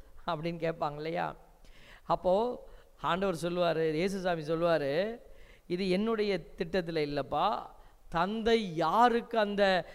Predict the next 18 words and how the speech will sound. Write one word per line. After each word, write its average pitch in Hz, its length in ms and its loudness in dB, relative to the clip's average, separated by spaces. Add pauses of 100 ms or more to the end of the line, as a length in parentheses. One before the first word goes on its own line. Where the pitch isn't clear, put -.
(140)
வலப்புறத்தை, 202 640 2
இடப்புறத்தை 196 480 0
கொடுக்கணும்னு 190 480 0
முயற்சி 180 420 -2 (220)
வச்சிருக்கிறாரோ, 185 760 2
அது 175 120 2
அவருடைய 226 500 4
திட்டத்தை 185 420 0
சார்ந்தது." 139 680 -4 (600)
அப்ப 139 220 -2
பாருங்க, 190 680 4 (380)
அந்த 180 300 2
திட்டத்தின்படியாக, 196 1080 2
அவர் 175 240 2
சொன்ன 240 280 0
வார்த்தையின்படியாக, 185 1300 4 (400)
உன்னதரின் 247 720 6
புனிதர்கள் 208 680 2